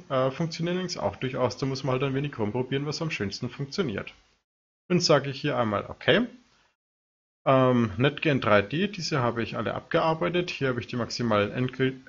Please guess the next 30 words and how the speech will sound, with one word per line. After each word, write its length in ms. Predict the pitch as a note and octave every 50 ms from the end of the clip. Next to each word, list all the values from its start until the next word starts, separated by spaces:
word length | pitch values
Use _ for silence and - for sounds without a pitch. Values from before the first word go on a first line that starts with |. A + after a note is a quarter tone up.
| - -
Elementgrößen 760 | B2+ A#2 G#2 G#2 A2 A#2 A#2 - C3+ C3 B2+ - A#2+ G2+ -
definiert. 640 | G#2+ G2 - - G#2 G2+ B2 E3+ G#3+ G#3+ - - -
Das 120 | G#2+ -
passt 300 | - - B2+ B2 - -
alles 240 | E3 E3 D#3+ D#3+ -
soweit. 400 | F3 E3 E3 F3 F3+ F3+ - -
Und 140 | G#3 F#3+ F#3
ich 120 | - -
möchte 260 | C#3+ B2+ - - D3
mich 200 | D3 D3+ D3 -
nun 200 | - C#3+ C#3+ D3
der 140 | D#3+ F#3 F3+
zwei 280 | F3+ - - G3+ - G2
D 140 | A2+ C3+
Vernetzung, 440 | C3 - C#3 C3+ C3 C3 - D#3+ E3
der 140 | D#3+ F3 E3
Flächenvernetzung 1000 | - - - G3 - B2 - - C3 C#3 C3+ B2+ B2 - - F3+ F#3+ G3+ G3 -
zuwenden. 640 | - - A#2 F#2+ G2 F2+ F2 - - E2 E2 E2 _ _ _ _ _ _ _ _ _ _ _ _ -
Ich 140 | D3 - -
bin 120 | F#3 F3+
nun 120 | E3+ D3+
im 160 | C#3 B2+ A#2 A2
Reiter 380 | G#2 F#2+ G2+ G2 G2+ F#2+ -
zwei 260 | - - - F2 F#2+
D 100 | G#2+ C3+
Vernetzung, 640 | C3+ - F3 E3+ E3 E3+ E3 E3 - G#3 G#3 G3 F#3
Algorithmus. 800 | - C#3 B2 G#2+ - A2+ G2+ A2 - - - F#3+ A3 G#3+ - -
Hier 180 | - D#3 C#3+
habe 140 | C3 A#2+ B2
ich, 160 | A#2+ - -